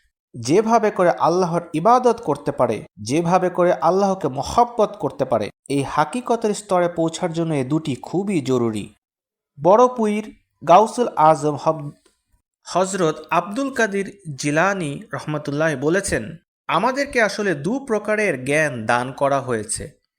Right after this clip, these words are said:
তা হচ্ছে জাহেরি বা শরীয়তের জ্ঞান এবং বাতেনি বা মারেফতের জ্ঞান।"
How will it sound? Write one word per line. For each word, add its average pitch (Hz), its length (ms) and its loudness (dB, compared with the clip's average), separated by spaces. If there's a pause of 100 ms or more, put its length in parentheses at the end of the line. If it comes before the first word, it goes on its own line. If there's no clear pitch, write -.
(400)
তা 170 180 4
হচ্ছে 180 500 -2
জাহেরি 160 800 0
বা 127 380 2
শরীয়তের 208 760 2
জ্ঞান 110 300 -4 (680)
এবং 135 380 0
বাতেনি 175 600 2
বা 120 400 -2 (100)
মারেফতের 131 760 0
জ্ঞান।" 101 240 -6